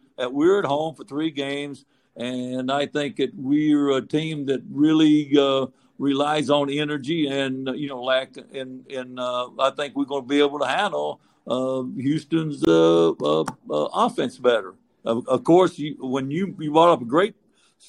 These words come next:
uh, the starting pitching tonight, you know, like, they have, Houston has four deep starters,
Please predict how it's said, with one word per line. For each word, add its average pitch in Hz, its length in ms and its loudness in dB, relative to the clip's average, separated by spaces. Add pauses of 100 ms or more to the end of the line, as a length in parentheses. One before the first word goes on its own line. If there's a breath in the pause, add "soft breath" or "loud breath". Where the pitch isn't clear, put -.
uh, 123 200 -2
the 131 80 -14
starting 190 360 -2
pitching 175 280 -2
tonight, 147 420 -2 (360)
you 127 120 -10
know, 127 80 -8
like, 127 280 -6
they 156 240 -2
have, 151 280 0
Houston 143 400 -10
has 139 160 -4
four 156 320 -4
deep 139 320 -4
starters, - 640 -4